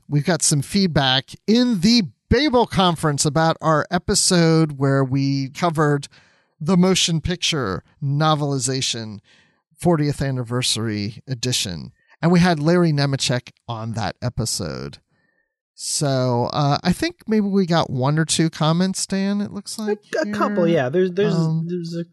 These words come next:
Speaker 2: yeah, a couple
Speaker 1: uh,
Speaker 2: comments.
Speaker 1: yeah. Oh, yeah, just a com-, yeah, mine says forty-eight comments. So we're not gonna read through them all. We're just gonna kinda go through some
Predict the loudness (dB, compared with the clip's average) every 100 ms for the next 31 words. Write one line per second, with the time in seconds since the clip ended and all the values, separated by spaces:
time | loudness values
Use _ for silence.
0 | _ _ -12 -8 -4 -2 -2 -6 _ _
1 | _ _ -8 -6 -4 -4 -2 -2 -4 -10
2 | -20 _ _ -4 -2 -2 -2 0 2 2
3 | 0 -4 -4 -4 -2 0 0 0 0 2
4 | 2 0 0 -2 -2 -2 -2 -4 -8 -8
5 | -6 -8 -10 -12 -10 -8 -8 -8 -4 0
6 | 0 -2 -16 -8 -2 2 2 2 2 4
7 | 2 0 0 0 0 0 2 2 2 2
8 | 0 0 2 0 2 2 2 0 2 0